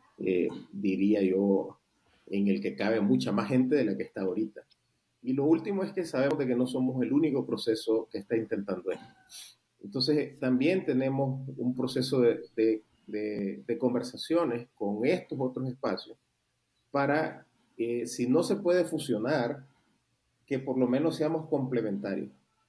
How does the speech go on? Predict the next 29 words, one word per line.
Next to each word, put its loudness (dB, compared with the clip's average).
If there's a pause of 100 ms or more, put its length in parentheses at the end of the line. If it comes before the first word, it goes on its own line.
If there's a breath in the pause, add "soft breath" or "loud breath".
(560)
que 2
trabajemos, 0 (220)
eh, 0
y -6
complementemos 2
los 0
esfuerzos. -8 (500)
Entonces, 2
es -2
un -2
trabajo 2
en 0
muchas 0
vías, 2 (160)
un -16
trabajo -2 (300)
que -4
parte 0
desde 2
los 0
individuos, 4
permea 0
a 2
las 2
organizaciones, 0
pero 2
a 2
la 2
vez 2